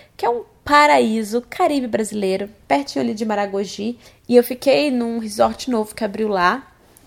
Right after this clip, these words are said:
que eles me chamaram pra conhecer.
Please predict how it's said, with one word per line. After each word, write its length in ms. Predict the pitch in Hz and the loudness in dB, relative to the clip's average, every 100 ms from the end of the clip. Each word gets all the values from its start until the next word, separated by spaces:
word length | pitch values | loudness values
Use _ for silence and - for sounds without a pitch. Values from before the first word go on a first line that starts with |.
| _ | _
que 140 | - | -8
eles 220 | 202 196 196 | -6 -6 -8
me 100 | 202 | -8
chamaram 520 | 214 202 190 196 190 | -6 -2 -2 -4 -6
pra 360 | - 190 190 - - - | -6 -4 -4 -6 -16 -8
conhecer. 680 | 226 208 202 - 202 262 | -4 -4 -6 -2 -2 -2